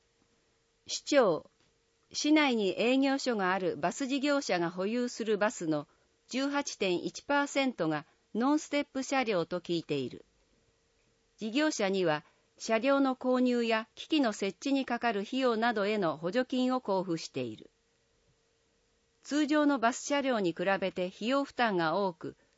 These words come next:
計画的に導入を図る必要があることから、まず現在の目標を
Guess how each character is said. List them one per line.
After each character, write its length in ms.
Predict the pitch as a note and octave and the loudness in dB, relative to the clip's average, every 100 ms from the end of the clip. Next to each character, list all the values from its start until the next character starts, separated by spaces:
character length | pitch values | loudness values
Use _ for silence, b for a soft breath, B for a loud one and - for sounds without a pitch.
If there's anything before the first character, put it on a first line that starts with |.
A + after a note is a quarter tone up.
| _ _ _ _ | _ _ _ _
計 200 | - C4+ | 0 2
画 160 | C#4 C4+ | 2 -2
的 320 | - B3+ B3 | 0 -2 0
に 160 | A#3+ G3 | 0 0
導 260 | G3+ B3+ | 2 4
入 160 | C#4 C4+ | 4 4
を 140 | B3+ | 2
図 60 | B3 A3+ C#4 | 0 -2 -2
る 100 | G3+ | -4
必 280 | - - B3 | -6 -6 0
要 160 | B3 | 2
が 120 | B3 | 2
あ 60 | B3 | 2
る 120 | G#3 | 0
こ 120 | E3+ | -4
と 140 | E3 F#3+ | -4 -4
か 120 | D#3+ | -4
ら、 160 | C#3 C3 _ _ _ _ _ _ | -4 -8 _ _ _ _ _ _
ま 200 | - G#3+ | -2 0
ず 240 | G#3+ G3+ - _ F3 | 2 -2 -6 _ -4
現 280 | A#3 D#4 | 4 4
在 240 | B3+ A3+ G3 | 6 4 4
の 100 | E3+ | 2
目 160 | F#3 F3+ B3+ | 2 0 0
標 220 | C#4 A#3 | 4 4
を 260 | A3 G#3 | 4 0